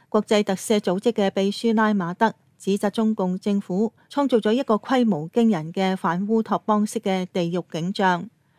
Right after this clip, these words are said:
佢話北京對維吾爾族、哈薩克族同埋其他穆斯林少數族裔進行大規模拘留、監視同埋實施酷刑。就事件，中共駐加納大使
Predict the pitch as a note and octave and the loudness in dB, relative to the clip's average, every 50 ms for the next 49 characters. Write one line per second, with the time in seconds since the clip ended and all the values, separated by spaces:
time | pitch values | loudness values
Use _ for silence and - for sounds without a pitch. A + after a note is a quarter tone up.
0 | _ _ _ _ _ - - F#3+ G3 G3 F#3+ F#3 - A#3+ A3+ - B3 A3+ A3 A3 | _ _ _ _ _ 0 2 4 4 4 4 2 0 -2 -2 0 0 0 2 2
1 | G3+ F#3+ F#3 F3+ F3 D#3+ E3 E3 E3 E3 E3 E3+ F3 F3+ G3+ - A3 G3 F3+ - | 2 2 2 0 0 -2 -2 -2 -4 -6 -6 -4 -4 -4 -2 0 0 0 0 -2
2 | _ _ _ _ - A#3 A#3 A3+ - A3 F#3 F3 A3 A#3 A3 - - G3 - _ | _ _ _ _ 0 0 0 2 2 0 0 0 -2 -4 -4 -2 -6 -6 -6 _
3 | - - F3 E3 E3 E3 E3+ - - F3 F3 - A#3 A#3 A3 G#3 F3+ - - - | -8 -6 -6 -4 -4 -6 -8 -6 -6 -6 -4 0 0 0 0 0 -2 -4 -8 -4
4 | - A#3 G3+ D#3+ D#3 F3 E3 - - F3+ G3+ - - G3+ G3 - - - - - | -4 -2 -2 -2 -4 -6 -10 -8 -8 -8 -6 -4 -4 -4 -2 -2 -4 -6 -4 -2
5 | G3+ F#3+ G3 F#3 - _ - _ _ - B3 B3 B3 A3 E3+ D#3+ E3+ - F#3+ F#3 | -2 0 0 -2 -6 _ -20 _ _ 0 2 2 2 2 0 -2 -2 0 0 0
6 | F#3 - - B3+ A#3+ A#3 G#3 E3 D3 D#3+ - - - A#3 A3+ G3+ F3+ D3 - - | 0 -2 0 0 2 2 2 0 -2 -6 -8 -2 0 0 2 2 2 0 -2 -6
7 | _ _ - A3 G#3 G3+ G#3 G#3+ - - F#3 E3 - _ _ _ - - G3+ F#3 | _ _ -2 0 0 0 0 -2 -4 -6 -6 -6 -6 _ _ _ -6 -2 -2 0
8 | F3 E3+ E3 F3 - G3 F#3 - - - A#3 A#3 A3+ - G#3+ - - F#3+ F3+ E3+ | 0 0 -2 -2 -4 -4 -4 -4 -4 -2 0 0 2 0 -2 -4 -2 -2 -2 -2
9 | E3 D#3+ - _ _ _ _ _ _ _ _ _ _ - - A#3+ A#3 A3+ - A#3+ | -2 -4 -8 _ _ _ _ _ _ _ _ _ _ -4 0 0 0 0 0 -2
10 | A3 - G#3+ A3+ B3 - D4 C#4+ C#4 - G3+ F3+ F3+ - - G#3 G3+ - A3 A3 | 0 0 2 0 0 0 -2 -4 -2 -2 -2 -2 -2 -2 -2 -4 -2 0 0 2
11 | A3 G#3 F3 F3 _ - F3 E3+ F3 F3 - - | 2 2 -2 -2 _ -4 -4 -4 -4 -4 -4 -4